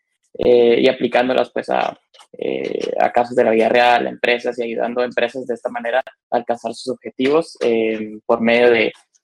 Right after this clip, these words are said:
de lo, de la utilización de la data que posiblemente ya tienen o que tienen y que no pueden capturar, eh, o que no la pueden analizar, ¿no? Eh, nosotros partimos de esta idea,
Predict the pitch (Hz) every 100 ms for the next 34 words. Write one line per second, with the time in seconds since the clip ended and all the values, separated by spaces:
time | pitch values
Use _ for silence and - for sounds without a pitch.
0 | - 120 120 117 120 123 - 123 117 113
1 | 117 113 - 127 143 127 117 135 160 -
2 | _ _ _ 135 127 123 127 127 127 127
3 | 123 113 143 156 156 147 123 123 117 -
4 | 123 123 117 113 120 117 110 - 117 131
5 | 135 - _ _ _ _ - 120 120 117
6 | 113 110 110 117 - 127 120 120 123 120
7 | 117 110 - - - - _ _ _ _
8 | _ _ _ _ _ _ - _ _ _
9 | - _ - 117 120 123 139 156 147 127
10 | 143 151 147 131 123 147 139 147 -